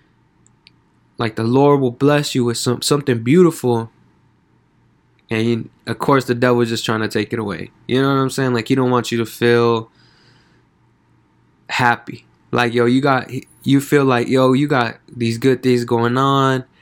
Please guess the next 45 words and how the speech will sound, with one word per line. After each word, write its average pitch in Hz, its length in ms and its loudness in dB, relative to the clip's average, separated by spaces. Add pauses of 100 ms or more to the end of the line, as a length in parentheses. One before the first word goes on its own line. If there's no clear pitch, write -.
(300)
You 120 140 -2
know, 113 440 -2
it's - 160 -2
a 117 60 -2
beautiful 120 420 0
time 127 400 0
right 127 160 -2
now. 127 220 -2
You're 127 100 -2
supposed - 220 -8
to 117 60 -6
enjoy 113 320 -2
your 117 160 -2
move-in. 147 680 0 (760)
And 113 120 -2
then 113 100 0
he 113 120 0
takes 110 260 -4
away 80 200 -4
the - 80 -8
car. - 340 -14 (340)
You 131 140 -2
know 135 80 0
what 131 100 0
I'm 131 100 -4
saying? 135 400 -2 (720)
And 117 180 -2
then 113 180 2
I 117 120 0
was 120 100 -4
trying 120 140 -2
to 120 60 -2
get 117 120 0
my 110 160 -2
internet 143 380 0
on 143 140 0
for, - 100 -6
like, 143 260 -2
three 143 180 0
days. 139 600 0 (200)
They 123 120 4
were 127 80 4
telling 123 340 0
me 127 160 0
that 110 420 -2